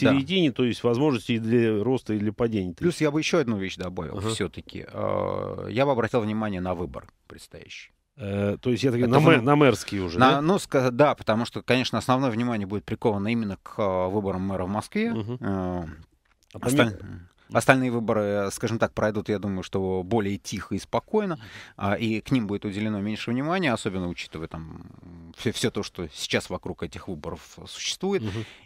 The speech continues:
Speaker 1: И от того, как они, а, как они пройдут, да, бу-, м, тоже будет зави-, зависеть на настроении, отношении западных инвесторов к нашему рынку, потому что мы помним одиннадцатый год, ка-, конец одиннадцатого года, да, когда у нас были выборы, м,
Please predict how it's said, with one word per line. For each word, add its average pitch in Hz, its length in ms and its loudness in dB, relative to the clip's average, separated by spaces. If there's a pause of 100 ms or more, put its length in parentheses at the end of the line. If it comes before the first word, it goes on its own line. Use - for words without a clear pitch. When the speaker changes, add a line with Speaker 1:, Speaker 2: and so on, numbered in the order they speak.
Speaker 1:
И 131 200 2
от - 200 0
того, 135 300 4
как 120 260 0
они, 107 420 -2
а, 98 300 0
как 127 220 4
они 104 180 -2
пройдут, 139 500 -2
да, 117 240 -2
бу-, 110 200 -6
м, 113 340 -2
тоже 151 240 2
будет 120 140 0
зави-, 120 200 0
зависеть 120 400 -2
на 98 400 -2
настроении, 107 560 0
отношении 101 560 -2
западных 90 560 -2
инвесторов 110 400 -4
к - 80 -14
нашему 104 320 -6
рынку, 175 220 -6
потому 101 260 -4
что - 120 -6
мы 104 100 -4
помним 107 320 -2 (480)
одиннадцатый 123 520 2
год, 170 460 0
ка-, 101 420 2
конец 107 380 0
одиннадцатого 87 540 -6
года, 85 240 -8
да, 113 160 0
когда 95 220 0
у - 20 0
нас 92 100 -4
были 87 200 -4
выборы, 87 520 -4
м, 85 260 -8